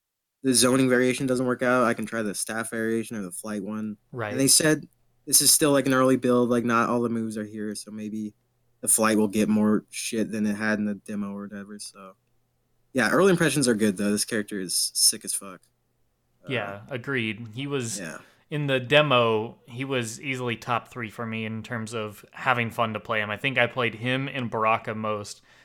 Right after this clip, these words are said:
Speaker 2: just because I was having so much fun playing those characters. So I look forward to seeing more of him,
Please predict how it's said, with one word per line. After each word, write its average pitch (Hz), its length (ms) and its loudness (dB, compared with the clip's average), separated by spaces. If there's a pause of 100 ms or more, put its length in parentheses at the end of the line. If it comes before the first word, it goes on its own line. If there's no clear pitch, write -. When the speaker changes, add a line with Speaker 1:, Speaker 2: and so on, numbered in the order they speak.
(140)
Speaker 2:
just 123 200 -6
because 117 180 -6
I 113 100 2
was 107 100 -2
having 107 460 -2
so - 160 -8
much 104 180 -10
fun 104 320 -6
playing 107 300 -8
those 101 180 -8
characters. - 460 -12
So 110 280 -8 (380)
I 120 40 -6
look 110 160 -4
forward 113 280 -2
to 107 60 -12
seeing 107 300 -8
more 107 280 -8
of 107 100 -14
him, 107 360 -12